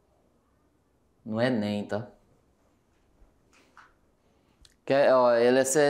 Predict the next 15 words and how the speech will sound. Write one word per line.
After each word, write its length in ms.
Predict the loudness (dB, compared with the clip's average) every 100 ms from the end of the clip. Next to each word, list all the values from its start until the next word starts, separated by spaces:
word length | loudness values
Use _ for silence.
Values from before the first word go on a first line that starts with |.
| 0 -4
esse 300 | -4 -4 -4
aqui 180 | -2 -2
é 40 |
do 140 | 0 -2
Enem 340 | -2 -2 -2
de 80 | -2
dois 240 | 0 0
mil 200 | -2 -4
e 20 |
vinte 280 | -4 -6 -4
e 40 | -2
um. 300 | -2 -4 -12 _ _ _ _ _
Numa 260 | -4 -2 0
democracia 760 | 0 0 0 -2 -2 -4 0 2
representativa, 1200 | 0 0 -4 -6 -4 -6 -6 -6 -2 -2 -4